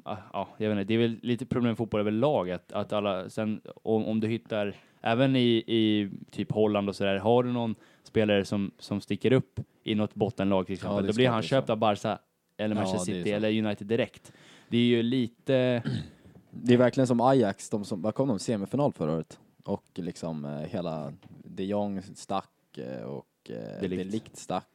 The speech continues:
Speaker 2: och, eh, liksom deras bästa spelare stack, liksom, och,
Speaker 1: Ja, då blir det ju,
Speaker 2: eh,
Speaker 1: men t-, de har ju också i och för sig en av världens bästa ungdoms-, alltså,
Speaker 2: Ja, exakt. De,
Speaker 1: så,
Speaker 2: de,
Speaker 1: men,
Speaker 2: de
Speaker 1: men,
Speaker 2: hinner ju
Speaker 1: men det är
Speaker 2: liksom
Speaker 1: ändå tråkigt på ett sätt. Alltså, för att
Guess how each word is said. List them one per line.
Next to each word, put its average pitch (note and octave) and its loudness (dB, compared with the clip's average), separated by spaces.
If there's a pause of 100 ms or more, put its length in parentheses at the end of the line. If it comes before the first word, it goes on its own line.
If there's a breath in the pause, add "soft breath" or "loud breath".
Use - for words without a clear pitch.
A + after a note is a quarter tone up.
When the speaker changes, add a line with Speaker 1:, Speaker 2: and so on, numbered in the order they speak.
(140)
Speaker 2:
och, - -10
eh, C2+ -8 (540 soft breath)
liksom D2+ -12 (520 soft breath)
deras F2+ -6
bästa F#2 -10
spelare F2+ -8
stack, - -12
liksom, - -14
och, - -10 (180)
Speaker 1:
Ja, G2+ 0 (100)
då G#2+ 0
blir A2 2
det G#2+ 4
ju, G#2+ 4
Speaker 2:
eh, G#2+ -2
Speaker 1:
men A2 -4
t-, - -16
de A2 0
har A#2 4
ju A2+ 6
också A2 -2
i G#2+ 0
och G2 -10
för - -16
sig G#2 0
en G2 0
av G2 -4
världens G2 -4
bästa G2 -8
ungdoms-, F#2+ -6 (340)
alltså, F#2+ -4
Speaker 2:
Ja, A#2 6
exakt. - -4
De, G#2+ -6
Speaker 1:
så, A2+ 4
Speaker 2:
de, A2 0
Speaker 1:
men, A#2 2
Speaker 2:
de A2+ -2
Speaker 1:
men, A#2 2
Speaker 2:
hinner A2 0
ju - -2
Speaker 1:
men A2+ -2
det A2+ 0
är - -
Speaker 2:
liksom - 2
Speaker 1:
ändå A#2 -2
tråkigt B2+ -4
på - -8
ett F#2+ -8
sätt. E2 -14
Alltså, G2+ -8
för A2 2
att G#2 -6